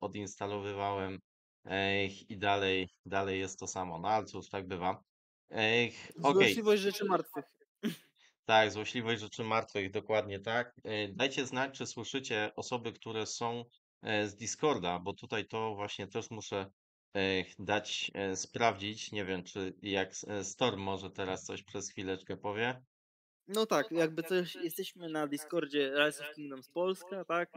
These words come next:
Speaker 2: Link jakby jest podany na czacie często, tutaj można wejść i zadać pytanie tutaj na głosowym lub na czacie, na, na YouTubie i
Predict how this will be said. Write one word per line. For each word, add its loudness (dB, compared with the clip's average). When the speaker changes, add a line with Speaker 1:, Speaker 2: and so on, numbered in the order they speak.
Speaker 2:
Link -4
jakby -4
jest -4
podany -4
na 2
czacie -2
często, -6
tutaj -6
można -4
wejść 0
i -6
zadać 0
pytanie -2
tutaj -4
na -2
głosowym 0
lub 2
na 4
czacie, 0
na, 0
na 2
YouTubie 0
i -4